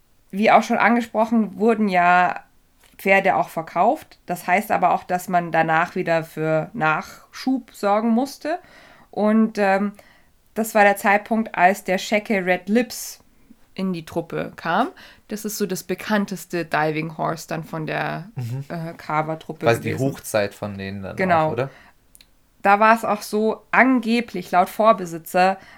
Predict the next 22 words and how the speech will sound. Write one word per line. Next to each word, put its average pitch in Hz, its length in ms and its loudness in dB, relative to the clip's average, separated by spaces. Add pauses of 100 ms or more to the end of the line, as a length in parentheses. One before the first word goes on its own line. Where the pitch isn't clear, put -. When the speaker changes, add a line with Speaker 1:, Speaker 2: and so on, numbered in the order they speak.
(140)
Speaker 1:
war 180 340 6
Red 185 220 2
Lips 226 300 -2
zu 226 120 0
gar 180 240 8
nichts - 240 -6
gut - 400 -14
und 180 300 -6
Speaker 2:
Mhm. 131 80 0
Speaker 1:
undressierbar 196 680 6
und 165 140 -4
gefährlich. 185 680 2 (260)
Und - 60 -2
dann 180 120 2
gibt's 202 220 -2
halt 202 160 0
auch 170 100 0
noch 170 140 -4
die 175 160 -10
Geschichte, 220 400 -2
dass 165 220 -2
Sonora, 185 580 2